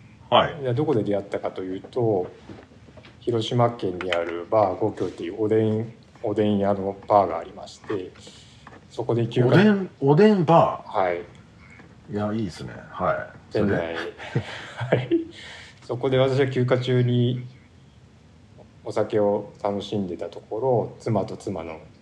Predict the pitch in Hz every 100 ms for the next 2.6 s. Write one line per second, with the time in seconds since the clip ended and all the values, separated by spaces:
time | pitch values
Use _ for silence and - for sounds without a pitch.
0 | - 113 95 85 - 87 82 - - -
1 | - 104 87 107 92 80 - - - -
2 | - - 110 92 - -